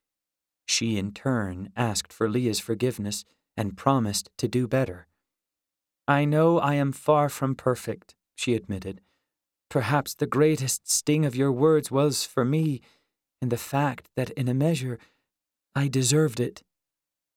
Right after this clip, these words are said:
"By prayer and a little effort on our part, we can learn to let these things alone,"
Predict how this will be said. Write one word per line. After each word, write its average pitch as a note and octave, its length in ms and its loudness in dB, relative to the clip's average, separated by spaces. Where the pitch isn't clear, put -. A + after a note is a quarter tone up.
"By C#3 220 4
prayer E3+ 580 4
and C#3+ 220 0
a C3 60 0
little D3+ 360 2
effort D3+ 400 0
on C#3 180 2
our C#3+ 220 4
part, C3 460 -2
we C3+ 80 0
can B2+ 280 -2
learn C#3 260 2
to C3+ 140 0
let C3+ 240 0
these C#3 300 0
things A#2+ 560 -2
alone," B2 540 0